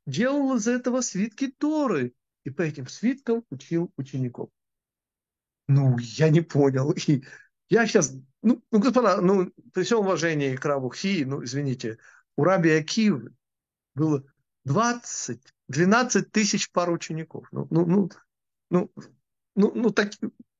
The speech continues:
понятно, что это мидраш, это все не буквально. Что хотят нам здесь сказать?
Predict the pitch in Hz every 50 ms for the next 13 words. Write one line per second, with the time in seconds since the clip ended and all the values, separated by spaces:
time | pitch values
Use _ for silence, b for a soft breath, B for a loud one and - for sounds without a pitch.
0 | _ _ _ - 196 208 247 262 254 - - - 165 156 - 165 147 131 - 101
1 | - - - - - 143 147 - - 151 151 147 139 135 131 - 120 113 98 92
2 | 90 - 90 - - - 175 170 - 165 139 - - 135 123 127 - 127 123 113
3 | 110 117 117 110 - - - 98 90 87 78 - -